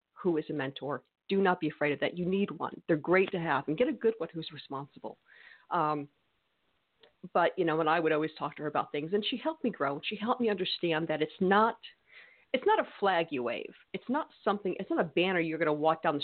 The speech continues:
street with to shove in everybody's face. And also, you know, people will ask me, "Well, well, well, what do I need on my altar? What do I need here? What do I need to do this?"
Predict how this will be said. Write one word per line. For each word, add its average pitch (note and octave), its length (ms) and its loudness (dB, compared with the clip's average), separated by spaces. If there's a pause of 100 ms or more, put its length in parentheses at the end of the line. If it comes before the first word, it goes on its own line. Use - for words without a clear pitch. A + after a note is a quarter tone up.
street E3+ 240 -2
with B2+ 180 -6 (320)
to E3+ 80 -2
shove E3+ 260 4
in D3 60 -2
everybody's B2+ 360 -2 (100)
face. - 200 -4 (640)
And A#3+ 80 6
also, B3+ 440 2
you F#3 120 -2
know, F#3+ 100 0
people F3+ 340 -6
will D#3 80 0
ask G2+ 280 -2
me, F3 80 -2
"Well, F#3 300 4
well, F3 240 4 (120)
well, G3 220 2
what A#3 200 2
do D#4 80 -2
I - 40 4
need C4+ 140 2
on A3 80 0
my G3+ 120 -4
altar? E3+ 380 -4
What F#3+ 120 2
do D4+ 80 0
I C#4+ 80 0
need A3+ 180 -4
here? F3+ 220 -6
What G#3+ 120 2
do C#4+ 80 2
I C#4+ 40 0
need C4 180 -6
to - 80 -18
do G#3+ 140 -6
this?" - 200 -10